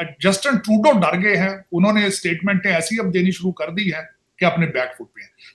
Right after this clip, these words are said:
दूसरा, मैं आपको एक और चीज वा-, शुरू में ये कहता था कि चीमा साहब कोई दूसरी खबर आएगी तो इसके बाद ये दब जाएगी, खत्म हो जाएगी।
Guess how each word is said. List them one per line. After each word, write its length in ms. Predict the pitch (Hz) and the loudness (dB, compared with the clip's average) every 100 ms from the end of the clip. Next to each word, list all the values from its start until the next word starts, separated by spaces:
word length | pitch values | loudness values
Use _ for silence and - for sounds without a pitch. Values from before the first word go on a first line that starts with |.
| - | -2
दूसरा, 260 | 247 - 269 | 0 2 2
मैं 120 | 247 | 4
आपको 280 | 214 220 214 | 4 2 0
एक 140 | 196 | 0
और 160 | 202 240 | 0 -2
चीज 260 | - 190 165 | -2 -4 -2
वा-, 260 | 151 165 151 | -6 -6 -6
शुरू 220 | - 240 | -4 -2
में 120 | 233 | 0
ये 80 | 196 | 0
कहता 300 | - 160 170 | 0 -2 -2
था 320 | 160 165 - _ _ _ | -2 -4 -6 _ _ _
कि 80 | - | -2
चीमा 240 | - 262 262 | 2 2 4
साहब 200 | 247 - | 2 0
कोई 100 | 208 | 0
दूसरी 320 | 196 190 254 | 0 0 0
खबर 260 | 208 202 | 4 4
आएगी 280 | 190 202 196 | 4 4 0
तो 100 | 190 | 0
इसके 180 | 190 196 | -2 0
बाद 240 | 180 180 | 0 0
ये 60 | 175 | -2
दब 240 | 147 123 120 | -4 -10 -12
जाएगी, 220 | 110 110 | -16 -12
खत्म 260 | 139 165 - | -8 -10 -10
हो 120 | - | -20
जाएगी। 200 | - _ | -20 _